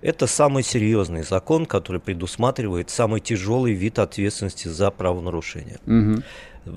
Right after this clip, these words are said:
Speaker 1: Это правонарушение на юридическом языке называется преступлением. Так вот, как только государство добирается до изменений в У К Р Ф, в Уголовный кодекс, да и в любой Уголовный кодекс любой страны, и любое государство, это означает, что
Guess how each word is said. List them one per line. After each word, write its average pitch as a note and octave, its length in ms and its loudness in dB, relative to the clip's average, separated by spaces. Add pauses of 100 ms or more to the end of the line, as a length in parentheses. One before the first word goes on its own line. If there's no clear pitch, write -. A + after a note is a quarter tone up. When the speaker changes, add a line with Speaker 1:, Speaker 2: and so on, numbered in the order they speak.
Speaker 1:
Это E3 240 2
правонарушение A2+ 920 2 (160)
на G2+ 60 -4
юридическом A#2+ 520 0
языке A#2+ 420 2
называется C3+ 540 2
преступлением. A2 1040 0 (840)
Так C3+ 160 0
вот, C3+ 300 2 (160)
как G#2+ 160 0
только D#3+ 300 0
государство A#2 600 2
добирается G#2+ 600 2
до G2 160 0
изменений A2 440 0
в F#2+ 120 0
У A2+ 40 0
К A#2 160 2
Р A#2 200 4
Ф, F#3+ 220 -2
в F#2+ 100 -10
Уголовный G2 400 2
кодекс, G#2+ 440 -4 (140)
да E3 80 2
и - 20 4
в A#2 60 2
любой B2 240 2
Уголовный F2 320 -2
кодекс - 260 -4
любой G2+ 240 0
страны, C3+ 440 0 (240)
и B2 80 -2
любое B2+ 280 4
государство, A2+ 540 0
это G#2+ 160 2
означает, B2 460 2
что A#2+ 260 2